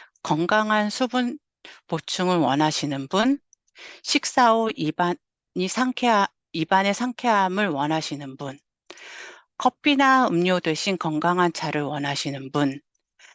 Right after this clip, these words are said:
갈증 및 건조한 피부로 물 섭취가 필요하신 분, 그리고 다이어트 하시는 분.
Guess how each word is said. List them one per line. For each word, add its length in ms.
갈증 540
및 280
건조한 600
피부로 640
물 220
섭취가 560
필요하신 680
분, 280
그리고 540
다이어트 920
하시는 480
분. 220